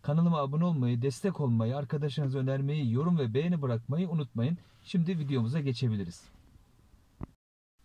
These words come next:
Arkadaşlar dün Ordu'ya gidip geldiğimi sizlere söylemiştim. O yüzden en güncel veriyle bakalım.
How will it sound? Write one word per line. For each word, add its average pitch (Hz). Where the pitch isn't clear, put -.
Arkadaşlar 117
dün 160
Ordu'ya 143
gidip 127
geldiğimi 123
sizlere 127
söylemiştim. 139
O 160
yüzden 135
en 160
güncel 123
veriyle 123
bakalım. 120